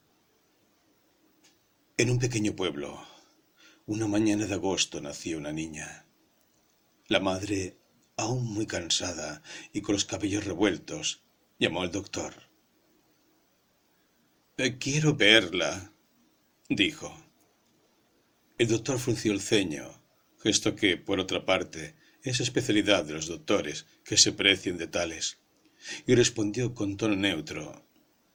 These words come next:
"Eh, todavía no es posible". La madre se asustó.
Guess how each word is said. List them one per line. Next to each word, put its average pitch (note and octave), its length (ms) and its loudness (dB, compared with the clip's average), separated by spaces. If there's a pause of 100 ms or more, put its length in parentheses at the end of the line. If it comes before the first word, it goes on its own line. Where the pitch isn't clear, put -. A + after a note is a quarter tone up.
(460)
"Eh, A#2 300 6 (120)
todavía C3 600 8
no E2+ 180 -2
es G#2+ 120 6
posible". G2 640 2 (1200)
La G#2 200 6
madre G2+ 340 -2
se - 100 2
asustó. F2 600 -2